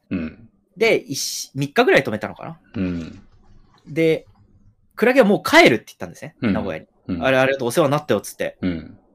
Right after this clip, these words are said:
Speaker 2: で、じゃあ僕もし-、でも、今日は女と遊ぶ。
Speaker 1: うん。
Speaker 2: 遊んでから名古屋に帰ると。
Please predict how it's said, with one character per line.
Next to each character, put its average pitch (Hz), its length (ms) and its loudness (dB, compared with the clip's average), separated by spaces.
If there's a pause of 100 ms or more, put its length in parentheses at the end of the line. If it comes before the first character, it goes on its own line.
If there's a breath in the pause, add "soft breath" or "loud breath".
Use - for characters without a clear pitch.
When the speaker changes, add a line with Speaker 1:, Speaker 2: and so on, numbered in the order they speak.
(460)
Speaker 2:
で、 117 400 0 (720)
じ 151 100 0
ゃ - 20 6
あ - 20 4
僕 135 180 -6
も 131 120 -2
し-、 - 360 -16 (380)
で 208 100 6
も、 196 180 2 (460 loud breath)
今 277 100 4
日 208 140 4
は 147 340 4
女 214 280 2
と 127 220 2
遊 123 60 -6
ぶ。 107 240 -8 (840)
Speaker 1:
う 107 60 -4
ん。 90 180 -6
Speaker 2:
遊 151 180 -2
ん 175 80 -2
で 185 120 -2
か 202 80 0
ら 196 120 4
名 131 140 -2
古 117 100 -4
屋 101 60 -4
に 95 100 -10
帰 92 220 -8
る 85 80 -14
と。 - 160 -18